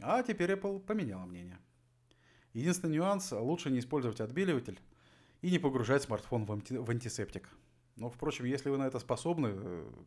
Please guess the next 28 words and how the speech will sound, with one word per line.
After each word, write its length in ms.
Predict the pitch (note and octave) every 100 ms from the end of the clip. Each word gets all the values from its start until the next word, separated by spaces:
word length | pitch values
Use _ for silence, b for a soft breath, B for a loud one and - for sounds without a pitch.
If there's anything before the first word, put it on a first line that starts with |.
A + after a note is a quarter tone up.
| -
то 80 | A2+
давно 260 | B2 A2+
уже 160 | B2+ B2+
это 140 | A#2+
сделали. 340 | G2+ F2+ F2 - _ _ _ b b b b b b b b b -
И 180 | G3+ G#3
об 160 | D#3+
альтернативных 640 | D3+ D3+ D3 C#3+ B2+ G#2 -
апти-, 320 | G#2 - A2
антисептику 540 | A#2 - - F3 - -
путях 260 | A#2 B2+
снижения 360 | - G#2+ B2+ G#2+
стоимости 420 | - A2 G2+ -
вашего 320 | G2 F#2+ F#2
телефона. 500 | - F#2+ F#2 F2+ F2 E2+ _ _ _ _ _ _ _ _ _ - b b b b b
Интернет-магазин 640 | B2+ A#2+ D#3+ C#3 D3+ D#3+ D#3+
подержанных, 520 | D3 C#3+ D3 C3+ B2+
э, 280 | C3+ B2 B2
телефонов 440 | C3+ C#3+ A3 D3 A2
Bank 180 | A#2+ G#2+
My 140 | A#2
Sell 400 | - G#2+ F#2 G#2
провёл 340 | - D3+ G3
исследование 460 | E3+ - F3+ C#3+ C3
изменения 320 | B2 D3+ C3+
цен 240 | B2+ D#3+ C3+
на 60 |
смартфоны. 560 | A#2+ - - F#3+ D#3